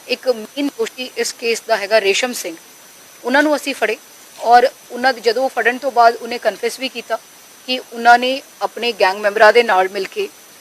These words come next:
ਜੋ ਸ਼ਿਵਪੁਰੀ ਮੰਦਿਰ ਹੈ, ਇੱਥੋਂ ਦੀ ਇਹਨੇ ਚੋਰੀ ਕੀਤਾ ਸੀਗਾ। ਇਹਦੇ ਨਾਲ ਦੇ ਜੋ ਸੀਗੇ, ਇੱਕ ਰਵੀ ਕੁਮਾਰ ਸੀਗਾ, ਉਹ ਰੋਪੜ ਜ਼ਿਲ੍ਹਾ, ਅ,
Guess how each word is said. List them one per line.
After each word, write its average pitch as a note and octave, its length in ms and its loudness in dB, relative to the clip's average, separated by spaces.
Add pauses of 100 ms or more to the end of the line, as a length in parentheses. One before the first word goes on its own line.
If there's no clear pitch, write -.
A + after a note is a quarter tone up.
(260)
ਜੋ A3 140 4
ਸ਼ਿਵਪੁਰੀ C4 480 -4
ਮੰਦਿਰ G#3 320 -2
ਹੈ, F#3+ 240 -10 (140)
ਇੱਥੋਂ A#3+ 320 -8
ਦੀ A#3+ 120 -6
ਇਹਨੇ A#3 360 -10 (120)
ਚੋਰੀ G3+ 220 0
ਕੀਤਾ F3+ 260 -8
ਸੀਗਾ। F#3+ 220 -10 (1000)
ਇਹਦੇ C4 320 -2
ਨਾਲ A3 320 4
ਦੇ C4+ 420 -8
ਜੋ B3+ 240 -6
ਸੀਗੇ, A#3+ 480 -4 (140)
ਇੱਕ A#3+ 440 -2 (140)
ਰਵੀ G3 180 -6
ਕੁਮਾਰ A#3 320 2
ਸੀਗਾ, A#3 260 -10 (540)
ਉਹ A3+ 280 2
ਰੋਪੜ G3+ 340 2 (260)
ਜ਼ਿਲ੍ਹਾ, G#3+ 320 6
ਅ, F#3+ 320 -2